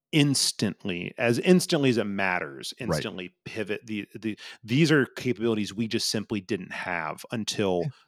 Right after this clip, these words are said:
Speaker 1: what I would consider recently,
Speaker 2: Right, when you
Speaker 1: recently
Speaker 2: talk about,
Speaker 1: enough.
Speaker 2: like, restoration in the past, like, we had some of these
Speaker 1: Yep.
Speaker 2: incidents in the past before the cloud was a big thing, and we
Speaker 1: Yep.
Speaker 2: would be restoring servers, bare metal restoring servers or
Speaker 1: Yep.
Speaker 2: whatever you wanna call it, from a tape backup.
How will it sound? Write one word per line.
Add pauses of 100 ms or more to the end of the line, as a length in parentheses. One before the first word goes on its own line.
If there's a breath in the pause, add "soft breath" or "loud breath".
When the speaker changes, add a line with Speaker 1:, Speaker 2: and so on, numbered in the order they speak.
(120 soft breath)
Speaker 1:
what
I
would
consider
recently,
Speaker 2:
Right,
when
you
Speaker 1:
recently
Speaker 2:
talk
about,
Speaker 1:
enough.
Speaker 2:
like,
restoration
in
the
past,
like,
we
had
some
of
these
Speaker 1:
Yep.
Speaker 2:
incidents
in
the
past
before
the
cloud
was
a
big
thing, (380 loud breath)
and
we
Speaker 1:
Yep.
Speaker 2:
would
be
restoring
servers, (760)
bare
metal
restoring
servers
or
Speaker 1:
Yep.
Speaker 2:
whatever
you
wanna
call
it, (300 soft breath)
from
a
tape (140)
backup.